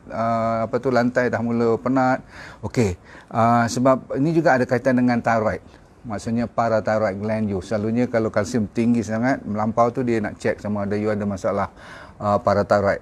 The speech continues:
Parathyroid tu tepi, ah, kepada thyroid gland you. Faham? Baik. Ah, angina, nombor satu arrhythmia, nombor tiga atherosclerosis.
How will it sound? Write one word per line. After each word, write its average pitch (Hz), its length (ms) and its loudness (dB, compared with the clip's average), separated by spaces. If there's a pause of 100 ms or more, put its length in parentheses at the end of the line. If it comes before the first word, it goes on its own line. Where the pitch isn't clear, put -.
Parathyroid 104 480 0
tu 135 240 -2 (460)
tepi, 117 480 0 (160)
ah, 104 320 -6
kepada 101 400 -2
thyroid 104 400 0
gland 101 320 -2
you. 80 80 -4 (160)
Faham? 127 400 0 (320)
Baik. 104 320 0
Ah, 113 280 2
angina, 127 520 0
nombor 139 160 -2
satu 127 320 -2
arrhythmia, 120 480 0
nombor 135 240 0
tiga 151 240 -2
atherosclerosis. 151 1200 2